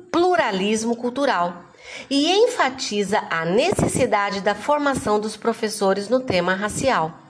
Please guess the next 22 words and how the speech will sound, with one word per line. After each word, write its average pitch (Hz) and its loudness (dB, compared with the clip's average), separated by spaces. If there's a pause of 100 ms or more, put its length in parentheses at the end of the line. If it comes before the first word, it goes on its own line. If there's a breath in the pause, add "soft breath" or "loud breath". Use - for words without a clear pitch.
(760 loud breath)
Sete, - -4 (800 loud breath)
definir 277 0
medidas 190 0
concretas 190 -2
de 202 0
abordagem 160 0
para 190 -2
os 180 -8
professores 170 -6 (320 loud breath)
intervirem 302 0
na 175 2
questão 160 -2
racial. 143 -4 (1300 loud breath)
Observe 160 -2
que - -12
de 147 -6
nada 202 0
adianta 175 0
dispor 156 0
de 139 -8
livro 247 0
didático 151 -2